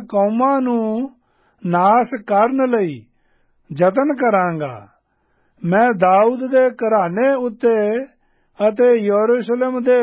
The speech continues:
ਵਾਸੀਆਂ ਉੱਤੇ ਕਿਰਪਾ ਅਤੇ ਬੇਨਤੀ ਦਾ ਆਤਮਾ ਵਹਾਵਾਂਗਾ ਅਤੇ ਉਹ ਮੇਰੀ ਵੱਲ, ਜਿਸ ਨੂੰ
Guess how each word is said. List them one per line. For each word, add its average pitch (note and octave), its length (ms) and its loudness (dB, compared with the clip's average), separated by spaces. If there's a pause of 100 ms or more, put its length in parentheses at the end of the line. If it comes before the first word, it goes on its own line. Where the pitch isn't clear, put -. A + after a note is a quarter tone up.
ਵਾਸੀਆਂ B3+ 680 -2
ਉੱਤੇ G#3+ 360 -4 (760)
ਕਿਰਪਾ G3+ 440 0 (580)
ਅਤੇ A3+ 440 2
ਬੇਨਤੀ G#3+ 680 -2
ਦਾ B3 200 4 (220)
ਆਤਮਾ A3 440 0 (1120)
ਵਹਾਵਾਂਗਾ F3+ 800 0 (840)
ਅਤੇ A#3 320 2 (120)
ਉਹ C4 280 2
ਮੇਰੀ A3+ 460 0
ਵੱਲ, B3 300 0 (540)
ਜਿਸ A3 380 0
ਨੂੰ B3+ 240 -2